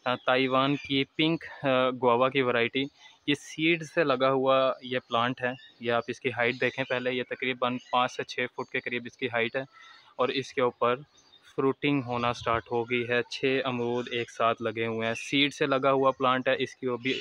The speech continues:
उम्र एक साल के करीब है। जो प्लांट सीड से लगते हैं उनको फ्रूटिंग करने में तकरीबन तीन से चार या मैक्सिमम पाँच साल लगते हैं, लेकिन इस प्लांट ने पहले साल में ही फ्रूटिंग करना स्टार्ट कर दी। छः अमरूद इसके अंदर लगे थे,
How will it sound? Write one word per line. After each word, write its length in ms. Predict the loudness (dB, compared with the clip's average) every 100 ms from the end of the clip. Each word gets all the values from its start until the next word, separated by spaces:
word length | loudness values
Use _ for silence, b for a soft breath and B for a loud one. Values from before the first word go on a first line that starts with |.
| -2
उम्र 220 | 0 0 0
एक 200 | -2 0
साल 260 | 0 2
के 100 | 0 -2
करीब 280 | -2 -2 -4
है। 120 | -6 -6 B B B B 0
जो 140 | 0
प्लांट 300 | 2 2 0
सीड 360 | 0 0 0 0
से 160 | -2 0
लगते 280 | 0 -2 -2
हैं 160 | -2
उनको 380 | 0 -2 0 -2
फ्रूटिंग 440 | -2 -2 0 0 0
करने 300 | -2 0 0
में 140 | 0
तकरीबन 500 | -4 -4 -2 0 0 -2
तीन 280 | 0 0
से 160 | 0 -2
चार 320 | 2 2 2
या 180 | 2 0
मैक्सिमम 460 | 0 -2 -2 -4 -2 0
पाँच 240 | 0 0
साल 200 | -2 -2
लगते 300 | -4 -6 -6
हैं, 100 | -4
लेकिन 300 | -4 -4 -4
इस 140 | -4 -6
प्लांट 340 | 0 0 0
ने 200 | 0 -2 -2 B B B B -4
पहले 260 | 0 2 2
साल 260 | 2 2 2
में 140 | 2
ही 100 | 0
फ्रूटिंग 480 | 0 0 2 0 0 -2
करना 240 | 0 0 0
स्टार्ट 320 | 2 0 2
कर 140 | 0 0
दी। 180 | 0 -2 b b b -4
छः 240 | 2 4
अमरूद 300 | 4 4 4
इसके 200 | 0 -2
अंदर 160 | 0 0
लगे 260 | 2 2
थे, 200 | 2 0